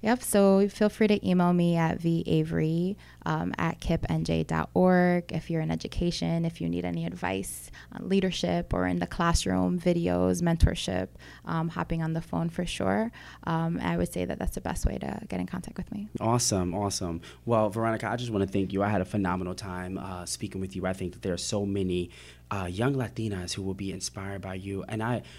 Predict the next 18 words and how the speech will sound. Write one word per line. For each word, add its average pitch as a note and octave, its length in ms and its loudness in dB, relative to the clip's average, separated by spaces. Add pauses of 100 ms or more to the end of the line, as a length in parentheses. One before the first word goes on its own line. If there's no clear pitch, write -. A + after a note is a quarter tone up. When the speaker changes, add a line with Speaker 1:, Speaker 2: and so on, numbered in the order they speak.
(120)
Speaker 2:
uh, A2 200 -2
on A2+ 100 -2
a G2 60 -4
personal, F#2+ 800 -2
on G#2 120 -4
a F#2+ 60 -6
personal, G2+ 480 -4
I A#2 120 -6
see - 200 -6
you F#2+ 400 -2
interact, F#2 600 -6
like, F2+ 140 -8
as F2+ 160 -8
a F2+ 40 -14
professional, F2+ 680 -8 (340)
um, F2 520 -6
every G2 280 -4
day, F#2 480 -6